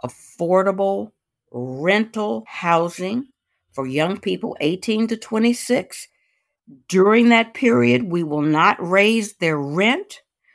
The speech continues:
so that they can begin to save and, and invest in themselves and in their own development.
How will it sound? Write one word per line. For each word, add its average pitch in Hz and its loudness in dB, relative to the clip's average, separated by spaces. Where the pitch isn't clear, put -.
so - 0
that 180 -4
they 214 4
can 226 0
begin 190 -2
to 170 -10
save 165 0
and, 143 -4
and 170 -8
invest 170 0
in 175 -4
themselves 160 -2
and 170 -4
in 175 -2
their 170 -4
own 190 -2
development. 170 -4